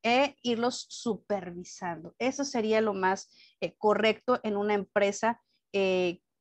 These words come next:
que, que tenga esta, esta, estas habilidades gerenciales bien potenciadas dentro de lo mismo. Ahora bien, como dato extra, y que ya lo hemos visto, em,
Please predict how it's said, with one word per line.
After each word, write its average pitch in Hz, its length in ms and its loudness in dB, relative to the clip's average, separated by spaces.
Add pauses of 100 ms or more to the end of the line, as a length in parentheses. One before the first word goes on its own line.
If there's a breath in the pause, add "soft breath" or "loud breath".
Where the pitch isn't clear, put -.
(240)
que, 175 300 -2
que 190 140 -4
tenga 226 500 2
esta, 214 720 4 (180)
esta, 214 800 2 (480)
estas 285 420 0
habilidades 220 640 0
gerenciales 214 920 0 (400)
bien 233 240 0
potenciadas 214 800 0
dentro 185 340 0
de 170 80 2
lo 165 120 -4
mismo. 170 340 -12 (1120)
Ahora 247 220 6
bien, 220 180 0
como 240 280 2
dato 302 300 4
extra, 277 380 2
y 277 80 -2
que 220 100 -2
ya 220 280 2
lo 226 100 -2
hemos 226 300 -2
visto, 226 440 -2 (360 soft breath)
em, 180 640 4